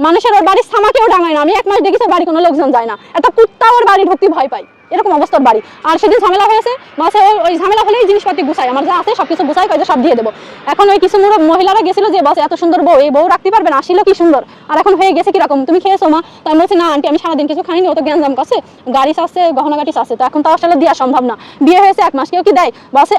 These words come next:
একজন বলছে, "আমার, আহ, বোনের মেয়ের বিয়ে করতে চাইলো, ওর সাথে কি দিই? আমার বোনের মেয়ের অ্যাকাউন্টে তিন লাখ টাকা ছিল, ওইটা চাইলো, ওর সাথে তো কখনোই মেয়ে দেবো না, ওই জেরও কোনোদিন ভালো হবে না।" এই কথা ওর এলাকার মানুষ বললো। ওর মার কাছে আমি বললাম যে, "দেখেন, আপনার ছেলের কথাই কথা বলছে, আপনার ছেলে কতদিন আর এইভাবে এরকম করবে?" তো বলছে যে,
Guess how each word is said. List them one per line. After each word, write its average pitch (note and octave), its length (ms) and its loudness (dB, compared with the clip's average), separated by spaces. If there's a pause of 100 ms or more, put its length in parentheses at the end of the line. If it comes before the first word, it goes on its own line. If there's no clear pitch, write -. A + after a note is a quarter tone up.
একজন D#4+ 260 0
বলছে, D#4 220 0
"আমার, D4 320 0
আহ, C4+ 400 0
বোনের C4 540 -2
মেয়ের G4+ 140 2
বিয়ে F#4 160 0
করতে D#4+ 200 -4
চাইলো, C4 200 0
ওর C#4+ 100 4
সাথে G4+ 200 -2
কি C5 140 4
দিই? A4+ 160 6 (220)
আমার D4+ 160 -2
বোনের F4+ 240 0
মেয়ের G4 160 0
অ্যাকাউন্টে F#4+ 360 -2
তিন G4 140 2
লাখ G4 160 0
টাকা G4 160 -2
ছিল, F#4+ 120 0
ওইটা F#4 220 2
চাইলো, A#3 300 -4 (180)
ওর D#4 80 2
সাথে F4+ 180 -2
তো - 80 -2
কখনোই F#4+ 300 2
মেয়ে E4+ 160 2
দেবো B3 200 0
না, A3 100 -6
ওই D#4 200 4
জেরও F#4+ 200 2
কোনোদিন F#4+ 300 0
ভালো E4+ 200 0
হবে A#3 160 -4
না।" A3+ 100 -10 (380)
এই E4 100 0
কথা F4+ 200 0
ওর A4+ 60 2
এলাকার F4+ 280 2
মানুষ C#4+ 180 0
বললো। C4+ 200 0
ওর D#4+ 60 0
মার E4+ 140 0
কাছে F#4+ 160 -4
আমি F#4+ 100 2
বললাম F#4+ 240 2 (280)
যে, C#4+ 100 0
"দেখেন, F4 380 0 (200)
আপনার D4+ 560 2
ছেলের F#4+ 240 2
কথাই F#4+ 200 2
কথা F#4+ 160 -2
বলছে, C#4+ 200 2
আপনার E4 160 0
ছেলে G4+ 200 2
কতদিন F#4+ 400 2
আর D4 120 0
এইভাবে D#4 280 2
এরকম D#4+ 240 0
করবে?" F4+ 220 -2 (320)
তো - 80 -2
বলছে G4 240 2
যে, A#4 100 0